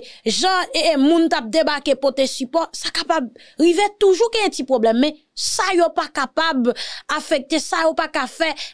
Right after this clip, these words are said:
m pa fè Pastè Moïse konfyans, sa yo pa ka fè, m pa fè Widlin konfyans. E dayè, se gras ansanm avèk motivasyon chak sitwayen sa yo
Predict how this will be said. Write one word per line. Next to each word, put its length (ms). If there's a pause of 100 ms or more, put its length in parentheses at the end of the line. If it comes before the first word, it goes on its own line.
(120)
m 180
pa 120
fè 260
Pastè 360
Moïse 360
konfyans, 360
sa 200
yo 100
pa 140
ka 160
fè, 180 (240)
m 140
pa 80
fè 320
Widlin 360
konfyans. 460 (240)
E 160
dayè, 340
se 200
gras 320
ansanm 320
avèk 300 (180)
motivasyon 1000
chak 320
sitwayen 480
sa 240
yo 140